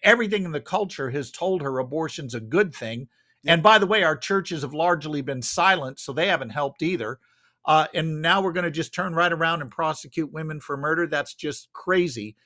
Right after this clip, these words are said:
Speaker 1: And jur-, jurors are gonna say, "No way." Our job should be to go after the source. Let's go get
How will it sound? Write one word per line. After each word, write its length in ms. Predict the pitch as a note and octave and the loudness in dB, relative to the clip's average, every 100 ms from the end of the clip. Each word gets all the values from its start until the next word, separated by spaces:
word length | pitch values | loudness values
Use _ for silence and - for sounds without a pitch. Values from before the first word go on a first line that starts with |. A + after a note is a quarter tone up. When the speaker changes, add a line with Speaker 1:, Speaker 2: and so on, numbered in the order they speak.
| _ | _
Speaker 1:
And 160 | C#3 B2 | -8 0
jur-, 340 | E3 F3 E3+ B2+ | 4 4 2 -2
jurors 460 | F3 F3+ E3+ C#3+ | 2 4 2 0
are 80 | D3+ | -6
gonna 180 | D3+ C#3 | -8 -8
say, 300 | - E3 D3+ | -6 -4 -4
"No 260 | D3 D#3 | -2 -2
way." 400 | D3 D3 D#3+ G2 - _ _ _ _ _ _ | 0 0 0 -4 -12 _ _ _ _ _ _
Our 180 | D#3+ G3+ | 6 6
job 380 | D#3+ F#3 F#3 D#3+ | 6 4 4 2
should 240 | - C#3+ | -6 -4
be 160 | C#3+ D#3 | -2 -2
to 80 | |
go 260 | C3 D3+ D#3 | 0 0 2
after 300 | D#3 C#3+ C#3+ | 2 0 -6
the 120 | A#2 | -8
source. 520 | A2+ - F3 G#2 - | -8 -4 -2 -4 -6
Let's 240 | C3 D#3+ - | -4 -4 -4
go 240 | - E3+ | -4 -2
get 360 | C#3+ C3+ D3 | -2 -2 -2